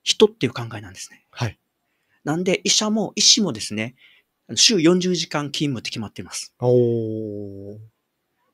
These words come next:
Speaker 1: なので、日本みたいにいつでも救急で受けれるって場合ではないです。
Speaker 2: うんうんうん。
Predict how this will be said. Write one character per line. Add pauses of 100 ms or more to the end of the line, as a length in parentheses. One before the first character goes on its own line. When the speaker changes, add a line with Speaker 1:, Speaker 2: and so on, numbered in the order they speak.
(140)
Speaker 1:
な
の
で、 (1900)
日
本
み
た
い
に (880)
い
つ
で
も (600)
救
急
で (380)
受
け
れ
る
っ
て
場
合
で
は
な
い
で
す。
Speaker 2:
う
ん
う
ん
う
ん。